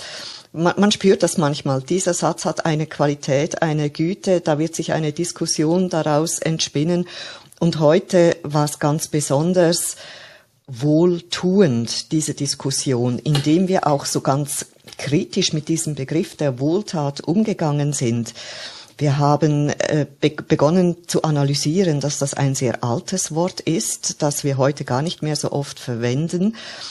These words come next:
Und vielleicht gerade aus diesem Grund, weil's eben nicht so einfach ist, damit umzugehen, weil da neben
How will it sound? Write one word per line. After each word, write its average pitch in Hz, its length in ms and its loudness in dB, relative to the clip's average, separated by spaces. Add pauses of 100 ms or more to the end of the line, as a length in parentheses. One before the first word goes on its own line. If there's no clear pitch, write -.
(180)
Und 160 180 2
vielleicht 131 680 -2 (460)
gerade 156 400 2
aus 160 200 0
diesem 160 400 -2
Grund, 151 560 -2
weil's 180 480 -2
eben 170 520 -2
nicht 156 380 -4
so - 120 -2
einfach 220 420 -2
ist, - 280 -4
damit 139 300 -4
umzugehen, 131 840 -2 (380)
weil 139 420 2
da 170 380 4 (180)
neben 170 680 2